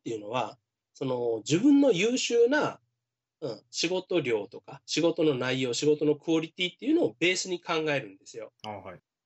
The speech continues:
Speaker 1: で、それはまあ当然そのスタートアップにおいては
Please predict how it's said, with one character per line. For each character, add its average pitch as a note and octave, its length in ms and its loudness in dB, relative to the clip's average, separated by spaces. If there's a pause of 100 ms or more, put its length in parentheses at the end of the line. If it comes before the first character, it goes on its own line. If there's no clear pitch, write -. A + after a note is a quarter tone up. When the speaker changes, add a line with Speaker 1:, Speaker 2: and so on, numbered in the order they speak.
(580)
Speaker 1:
で、 A#3+ 80 -10
そ D#4+ 100 -2
れ D#4+ 100 0
は D#4+ 140 -2
ま D#4+ 140 0
あ D3 80 0
当 F3 180 -2
然 D#3+ 240 2
そ B2 140 -6
の A2+ 240 -6
ス - 80 -8
タ F3+ 140 0
ー - 20 -
ト D3+ 100 -2
ア D3+ 40 0
ッ - 20 0
プ - 160 -20
に A#2+ 60 -6
お A#2 100 0
い A2+ 60 -10
て E3 100 -6
は B2+ 260 -2